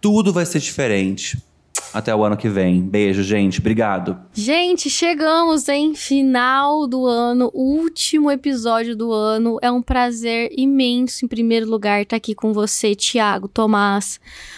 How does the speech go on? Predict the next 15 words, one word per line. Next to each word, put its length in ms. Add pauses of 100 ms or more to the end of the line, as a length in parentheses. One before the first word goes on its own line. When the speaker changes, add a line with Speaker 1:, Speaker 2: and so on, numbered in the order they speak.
(140)
Speaker 2:
Vocês 340
são 180
muito 360
especiais, 680
vocês 720
despertaram 800
uma, 300
um, 580
um 160
lugar 460
meu 260
que 100
eu 60
não 180
conhecia. 920